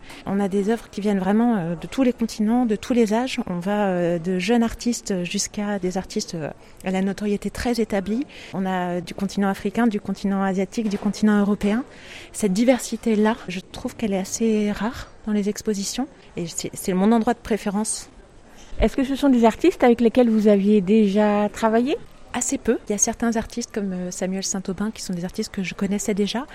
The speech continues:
Speaker 1: Sinon, j'aime bien à chaque exposition partir, euh, pour trouver des artistes qui parlent vraiment du sujet que l'on va aborder.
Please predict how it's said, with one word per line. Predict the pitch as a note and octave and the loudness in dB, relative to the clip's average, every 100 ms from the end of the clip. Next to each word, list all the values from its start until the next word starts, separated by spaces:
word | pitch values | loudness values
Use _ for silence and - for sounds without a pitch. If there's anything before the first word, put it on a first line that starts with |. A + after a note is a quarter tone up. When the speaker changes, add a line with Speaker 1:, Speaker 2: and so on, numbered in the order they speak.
| - - | -18 -8
Speaker 1:
Sinon, | - G#3 A3+ B3 C4 A3 | -6 2 4 4 4 2
j'aime | G#3+ G3+ | 2 0
bien | G3 A#3+ B3+ | 0 2 2
à | |
chaque | G#3 A#3 - | 0 -4 -6
exposition | - - G#3 G#3 - A#3+ B3+ | -8 -2 -2 -2 -2 0 0
partir, | B3+ A3+ - - A3+ | 0 -4 -6 -6 -2
euh, | G3+ F#3+ F#3 - | 0 0 -2 -6
pour | - - | -8 -2
trouver | A3+ A3+ | 2 2
des | G#3+ | 2
artistes | G#3 - - | -2 -4 -6
qui | A3+ | -4
parlent | G3 | -2
vraiment | F#3 G#3 B3 A#3+ B3 | 0 4 8 8 6
du | G#3 G3 | 2 -2
sujet | - F#3 G#3 G#3+ - | -4 -2 0 -2 -6
que | F#3+ | -6
l'on | F#3 | -4
va | F3+ F#3+ | -2 -2
aborder. | F3 F#3+ F3 | 0 -2 -2